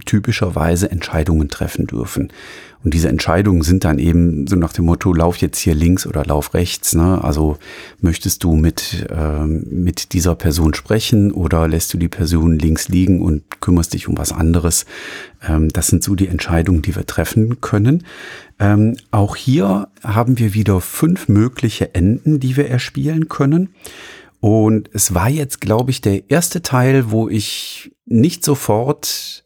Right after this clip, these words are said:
ähm, das Ende erreicht habe, wo ich direkt gestorben bin.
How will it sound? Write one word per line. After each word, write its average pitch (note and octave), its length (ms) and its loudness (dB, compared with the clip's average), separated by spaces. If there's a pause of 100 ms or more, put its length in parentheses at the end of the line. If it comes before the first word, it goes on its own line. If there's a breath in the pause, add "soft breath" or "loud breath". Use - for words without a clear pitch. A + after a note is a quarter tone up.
(100)
ähm, G2+ 420 0
das G2 200 -2
Ende B2 240 4
erreicht G2+ 520 0
habe, G#2+ 360 2
wo G2 180 2
ich - 480 -4
direkt - 160 -2
gestorben E2 420 0
bin. D2+ 200 -2